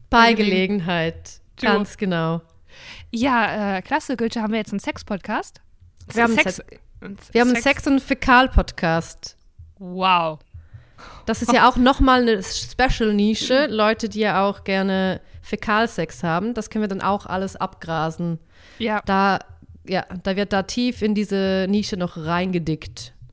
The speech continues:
Speaker 1: Mhm.
Speaker 2: Gut. Ähm,
Speaker 1: Gut.
Speaker 2: sollen wir das mal verlassen? Außer wir haben nämlich auch Rückmeldungen bekommen, weil wir, ähm, klar, wir verwöhnen euch jetzt hier mit so Lachgeschichten, ne? Mit so Lachgeschichten und auch mit, mit ein bisschen sexy
Speaker 1: Lena,
Speaker 2: Vibes.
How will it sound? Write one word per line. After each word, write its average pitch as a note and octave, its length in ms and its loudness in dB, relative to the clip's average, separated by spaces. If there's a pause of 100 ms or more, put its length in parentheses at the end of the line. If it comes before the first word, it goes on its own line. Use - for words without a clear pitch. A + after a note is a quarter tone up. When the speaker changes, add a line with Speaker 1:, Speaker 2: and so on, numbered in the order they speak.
(140)
Speaker 1:
Mhm. F3+ 360 -4 (100)
Speaker 2:
Gut. C4 440 0 (500)
Ähm, G#3 360 0
Speaker 1:
Gut. D#4+ 400 2
Speaker 2:
sollen A#3 320 4
wir C4+ 60 2
das C4 120 -2
mal C#4 80 4
verlassen? C4 400 2
Außer A#3 220 2
wir B3+ 100 2
haben B3+ 120 4
nämlich C4 280 2
auch A3+ 140 0
Rückmeldungen B3 480 2
bekommen, A3+ 420 2
weil A#3+ 160 6
wir, A3 280 4 (340)
ähm, A3 340 4
klar, G3+ 240 2
wir A3+ 80 4
verwöhnen B3 380 2
euch A#3 140 -2
jetzt B3+ 140 -4
hier A#3+ 120 0
mit A3 120 0
so A3 80 -4
Lachgeschichten, F#3+ 840 -4
ne? G3+ 100 -2
Mit A#3 160 -2
so G#3 100 -2
Lachgeschichten - 680 0
und G3 140 -4
auch G#3+ 100 0
mit, A#3 160 -2
mit G#3 180 -6
ein A3+ 60 0
bisschen B3 240 0
sexy G#3+ 360 -2
Speaker 1:
Lena, G#3+ 200 8
Speaker 2:
Vibes. F3+ 160 4